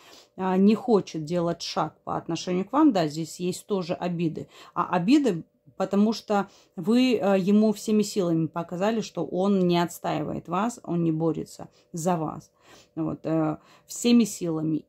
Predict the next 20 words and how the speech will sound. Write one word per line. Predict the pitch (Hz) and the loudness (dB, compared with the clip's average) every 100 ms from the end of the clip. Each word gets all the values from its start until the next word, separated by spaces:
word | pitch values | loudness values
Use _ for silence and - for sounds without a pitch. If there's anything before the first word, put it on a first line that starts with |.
| - | 0
И | 214 220 | 4 4
вот | 214 208 | 2 2
здесь | 208 196 | 0 -2
вот | 170 - | -6 -8
помимо | 196 196 202 180 160 | 0 4 4 4 2
того, | - 185 185 170 | 0 -2 0 -2
что, | 156 - 165 156 151 _ _ _ _ _ _ _ _ _ _ _ 180 | -4 -6 -2 -2 -4 _ _ _ _ _ _ _ _ _ _ _ -2
а, | 170 175 160 165 - | 2 4 4 4 2
он | 196 190 170 165 156 190 | 2 2 2 2 4 6
не | 202 | 4
собирается, | - 196 180 170 151 151 - - 151 | 2 -2 0 -2 -4 -8 -12 -16 -10
да, | 170 175 | -4 -4
вот | 165 175 | -4 -4
мысленно | 170 160 - 156 147 | -4 -4 -4 -4 -2
делать | 165 160 156 | -2 -2 -2
шаг | - 180 147 - | -4 -4 -4 -6
по | 151 | -12
отношению | - 147 - 156 156 | -8 -8 -4 0 0
к | 185 | 2
вам, | 233 320 | 2 2